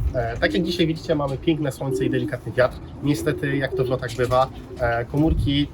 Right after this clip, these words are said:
tworzą się od razu, bardzo często są niespotykane, ciężko je przewidzieć. E, dzieje się tak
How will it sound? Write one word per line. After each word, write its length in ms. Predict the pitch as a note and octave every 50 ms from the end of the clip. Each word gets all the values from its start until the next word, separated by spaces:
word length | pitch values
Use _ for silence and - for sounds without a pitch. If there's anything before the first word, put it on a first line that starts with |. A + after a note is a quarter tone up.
| -
tworzą 280 | - F3 D#3+ D#3+ E3 D3+
się 220 | - - D3+ C#3
od 140 | C3 C3 A#2+
razu, 300 | B2 A#2+ A2+ - A2+ - - - - - - -
bardzo 220 | C3 B2+ B2+ B2+
często 260 | - C3+ B2+ - -
są 120 | - - C3+
niespotykane, 640 | C3+ - - D3+ - D#3 C#3 - D3+ C3+ C#3 C3+ B2+
ciężko 300 | - C3+ B2 - - B2
je 160 | A#2+ A#2+ B2
przewidzieć. 640 | - - - C3 A#2+ C#3+ C#3+ C#3 E3+ F#3 F#3 - - - - - - - - - B2+
E, 560 | C3 B2+ B2+ B2+ B2 B2 A#2+ A#2+ A#2+ A#2+ A#2+ - - - - - - - - - - - - - - - - - - -
dzieje 260 | D#3 D#3 D3 C#3+ B2+
się 120 | - -
tak 200 | - C3 B2 B2